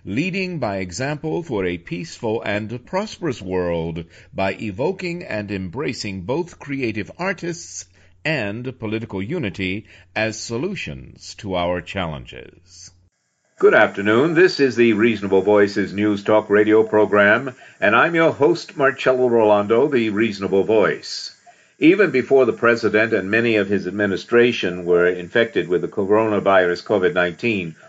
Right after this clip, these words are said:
or sars cov two as it is officially known, I chose to dedicate much of the Reasonable Voices radio program to reminders of how we Americans have weathered many hardships before and came through them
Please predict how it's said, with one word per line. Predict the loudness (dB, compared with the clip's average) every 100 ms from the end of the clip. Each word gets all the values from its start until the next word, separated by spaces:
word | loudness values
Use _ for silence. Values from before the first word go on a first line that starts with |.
| _
or | 0 0
sars | 2 6 6 6 4 0
cov | -2 0 -2 0
two | 2 4 4
as | 2 -4 -8
it | -4 -2
is | -2 -2
officially | 0 0 0 0 0
known, | 0 0 -2 -6 -10 -20 -20 -20 _
I | 0
chose | 2 6 6 4
to | -2
dedicate | 2 2 2 2 2 0 -10 -20 -12 -4
much | 0 0 0
of | -2 0
the | 2
Reasonable | 2 2 2 2
Voices | 4 2 0 -2
radio | 2 4 4 2
program | 2 2 2 2 0
to | -2
reminders | 0 2 2 2 0 2
of | 0 0
how | 2 2
we | 4 2 2 0
Americans | 0 2 2 0 -6 -6 -8 -10 -14 -20 -8
have | 0 0 2
weathered | 4 6 4 4
many | 2 2 4 0
hardships | 0 2 2 2 -2 -4 -4
before | -8 -2 2 4 4 2 0 -8 -4
and | -2 -2
came | 0 0 0
through | 0 4 4
them | 4 4 0 -6 -10